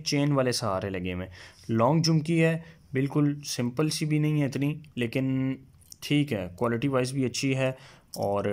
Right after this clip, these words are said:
डिज़ाइन भी अच्छा है, ना बहुत हैवी है ना बहुत लाइट है। और ये टिक्का देख लें, सिंपल सा टिक्का है इसके साथ, ये देख लें जी, एक ये डिज़ाइन है इसमें और एक इसमें आपको दूसरा डिज़ाइन दिखा देता हूँ, जिसमें जैसा कि आप देख सकते हैं, ये देखें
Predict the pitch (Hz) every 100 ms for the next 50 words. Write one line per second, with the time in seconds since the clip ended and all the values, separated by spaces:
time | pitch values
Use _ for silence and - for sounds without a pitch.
0 | 101 104 107 117 135 127 113 127 120 120
1 | 117 113 - 107 127 131 123 117 107 113
2 | 104 101 92 98 127 135 127 131 - -
3 | - - 107 101 101 104 120 123 110 107
4 | 135 123 117 127 117 107 113 127 131 107
5 | 127 127 - 123 123 120 - - - -
6 | - _ - - - _ _ _ 120 107
7 | 98 98 101 98 95 - - _ - 110
8 | 113 143 139 135 139 131 - 127 127 131
9 | 110 104 113 113 - 120 110 110 107 101
10 | - 131 117 113 110 - 117 131 - 123
11 | 127 131 - - - - 117 135 127 113
12 | 107 120 113 117 110 107 107 120 - 120
13 | 113 120 113 107 110 92 90